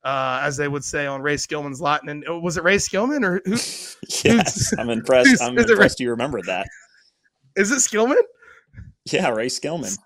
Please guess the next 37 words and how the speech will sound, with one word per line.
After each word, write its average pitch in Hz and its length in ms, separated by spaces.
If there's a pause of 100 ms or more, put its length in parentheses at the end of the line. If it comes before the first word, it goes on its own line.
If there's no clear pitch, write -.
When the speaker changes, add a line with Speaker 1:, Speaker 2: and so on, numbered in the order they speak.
Speaker 1:
<laughs> - 840
Stacking 202 500
'em 208 140
deep, 214 220
selling 208 260
'em 190 60
cheap. 214 260
Yo, 180 140 (280)
<laughs> - 300
I'm 185 120
cheating. 156 420 (420)
The 185 120
only 220 140
reason 233 240
I 220 80
know 170 160
that, 202 180
D 214 120
Welch, 208 280
is - 160
because 165 280
I 151 80
actually 170 320
went 175 220
to 151 100
his 147 240
museum 147 600
that 170 120
he 175 60
has, 170 260
his 143 100
car 131 220
collection, 170 400
and 127 140
shot 127 240
video 120 320
there. 90 260